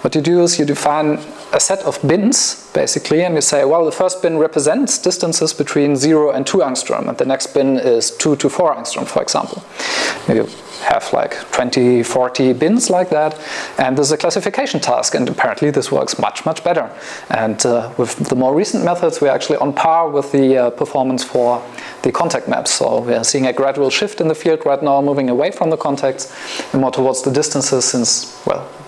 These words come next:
uh, obviously they contain much more information. Still, for historical reasons, especially in the cusp challenge, we are still using contacts, um, and it's important to note that you can reduce a distance map to a contact map pretty easily.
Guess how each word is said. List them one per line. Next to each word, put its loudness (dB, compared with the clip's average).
uh, -2
obviously 0
they 2
contain -2
much -4
more 0
information. -2
Still, 2
for 0
historical 0
reasons, 2
especially -2
in 2
the -2
cusp -2
challenge, 0
we 2
are 2
still 2
using 2
contacts, -2
um, 2
and 0
it's 0
important 0
to 0
note 2
that 0
you 2
can 0
reduce 2
a 0
distance -2
map -2
to 2
a 2
contact -2
map -4
pretty -2
easily. 0